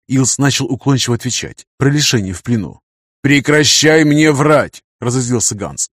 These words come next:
"Думаешь, я поверил в твою чушь? Это ты проведёшь этого мальчишку на троне такими рассказами, но только не меня.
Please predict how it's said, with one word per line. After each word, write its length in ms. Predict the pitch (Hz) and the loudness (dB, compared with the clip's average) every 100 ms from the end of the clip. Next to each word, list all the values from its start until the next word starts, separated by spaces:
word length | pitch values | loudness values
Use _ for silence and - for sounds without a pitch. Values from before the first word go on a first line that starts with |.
| _ | _
"Думаешь, 560 | - 147 147 135 127 - | -2 2 2 2 0 -2
я 180 | 113 139 | 0 0
поверил 480 | 143 131 147 185 120 | 2 2 4 2 0
в 40 | |
твою 320 | - 160 156 | 2 4 4
чушь? 440 | 127 147 101 - - _ _ - | 2 -2 -4 -10 -18 _ _ -2
Это 300 | 151 160 160 | 0 2 0
ты 280 | - 185 | 2 0
проведёшь 560 | 175 165 165 160 170 147 | 2 4 4 4 2 2
этого 320 | 175 165 170 | 0 2 2
мальчишку 680 | 165 180 160 - 196 135 - | 4 2 2 2 2 2 -2
на 120 | 143 | -2
троне 420 | 139 175 156 107 98 | 2 4 4 2 -4
такими 360 | 160 139 147 | -2 0 0
рассказами, 760 | 151 160 - 143 95 90 71 - - | 0 0 2 2 0 -10 -18 -20 -6
но 160 | 135 | -4
только 420 | 113 160 143 131 | 0 2 2 2
не 140 | 143 143 | 2 2
меня. 460 | 143 143 101 71 | 2 0 -4 -10